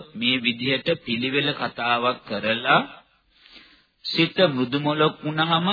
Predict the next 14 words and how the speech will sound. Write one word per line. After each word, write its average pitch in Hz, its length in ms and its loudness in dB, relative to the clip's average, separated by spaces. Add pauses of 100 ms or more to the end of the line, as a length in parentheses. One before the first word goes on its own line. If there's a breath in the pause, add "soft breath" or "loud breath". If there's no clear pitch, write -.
කර්මන්නේ 151 720 2
වුණාම 156 440 2
තමයි 160 460 2 (480 loud breath)
මේ 151 400 0 (640)
චතුරාර්ය 151 640 2
සත්‍ය 156 380 0
ධර්මයේ 139 520 0
ගටිත 123 440 0 (240)
ධර්ම 151 380 -2
දේශනා 139 680 0 (1080)
විවරණය 143 480 0
කරලා 143 360 0
දෙන්නේ. 127 460 -2 (840 soft breath)
නමුත් 185 360 2